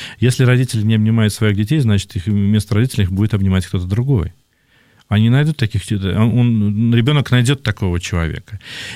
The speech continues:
И понимаете, а, вот <clears throat> то же самое здесь. Ведь когда человек изменяет, ведь существует какая-то определённая причина, почему он это делает.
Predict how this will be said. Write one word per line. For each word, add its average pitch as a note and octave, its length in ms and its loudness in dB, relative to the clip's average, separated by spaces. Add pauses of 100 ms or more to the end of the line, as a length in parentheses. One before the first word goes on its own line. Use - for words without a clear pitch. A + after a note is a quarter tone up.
И A#2 60 0
понимаете, D#3+ 640 2
а, B2+ 300 2
вот B2+ 200 0 (400)
<clears throat> - 760 -2
то C#3+ 100 2
же C#3+ 100 4
самое D#3 320 4
здесь. C3 320 0 (300)
Ведь B2 160 0
когда C#3+ 560 0 (160)
человек C#3+ 480 2
изменяет, C#3+ 640 2
ведь B2+ 160 0
существует - 480 -2
какая-то D#3+ 340 -2
определённая D3 560 2
причина, B2+ 480 0
почему D3+ 320 0
он C#3+ 160 2
это A#2 140 -2
делает. A2+ 500 -4